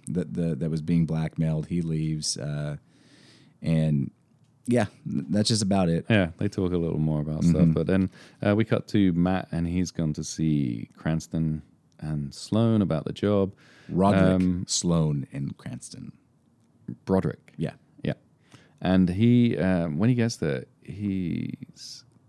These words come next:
Speaker 2: thinking about, so-, he, he suddenly has a moment. He's, he's, he's, uh, uh, he's, he,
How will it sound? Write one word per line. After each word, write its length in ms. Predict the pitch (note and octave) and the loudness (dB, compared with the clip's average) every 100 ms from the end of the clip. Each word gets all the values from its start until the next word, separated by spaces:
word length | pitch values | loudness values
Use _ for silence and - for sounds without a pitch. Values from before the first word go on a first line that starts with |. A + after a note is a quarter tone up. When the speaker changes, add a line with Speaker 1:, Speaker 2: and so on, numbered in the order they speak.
| - | -4
Speaker 2:
thinking 400 | G#2 - F2 E2 | -2 -2 -4 -4
about, 440 | - C#2+ D2 C#2 - _ _ - | -4 -4 -4 -6 -14 _ _ -18
so-, 240 | - - - | -8 -6 -4
he, 220 | F#2 F2+ | -4 -4
he 60 | F#2+ | -4
suddenly 300 | - F#2+ F#2 | -4 -2 0
has 140 | F2 | 0
a 40 | |
moment. 440 | E2+ F2+ F2 D#2 - | 0 0 0 -2 -6
He's, 320 | E2+ D#2 D#2+ - | -6 -6 -8 -6
he's, 380 | E2+ D#2 - - - - - - - - | -4 -4 -10 -18 -20 -20 -20 -20 -20 -8
he's, 300 | - E2+ F#2 | -4 -4 -4
uh, 440 | E2+ D2+ D2 D2+ - - _ _ _ _ _ - | -4 -2 -4 -6 -10 -14 _ _ _ _ _ -10
uh, 240 | D#2+ C#2+ C2+ - | -8 -6 -8 -14
he's, 920 | - E2+ D#2+ - - - - - - - | -6 -4 -4 -6 -12 -16 -18 -20 -20 -12
he, 140 | G2 | -10